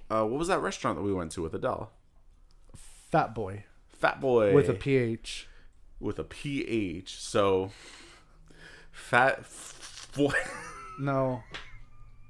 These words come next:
Speaker 2: I know what you're doing.
Speaker 1: I know, I know.
Speaker 2: Stop it.
Speaker 1: Okay.
Speaker 2: <laughs>
Speaker 1: Uh, that was really cool.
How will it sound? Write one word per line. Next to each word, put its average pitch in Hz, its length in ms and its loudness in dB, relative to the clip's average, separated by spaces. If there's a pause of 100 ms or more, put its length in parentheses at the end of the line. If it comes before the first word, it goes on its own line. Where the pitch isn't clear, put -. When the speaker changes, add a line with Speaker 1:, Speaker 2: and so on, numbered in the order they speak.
(440)
Speaker 2:
I 190 140 2
know 180 120 2
what 151 180 -2
you're 123 80 -4
doing. 101 340 -6
Speaker 1:
I 131 160 4
know, 98 180 0
I 95 80 2
know. 76 120 -8
Speaker 2:
Stop 101 380 -4
it. 90 100 -8 (180)
Speaker 1:
Okay. 113 380 8
Speaker 2:
<laughs> 160 480 8 (160)
Speaker 1:
Uh, 127 400 12
that 127 180 6
was 180 160 6
really 151 220 8
cool. 101 500 2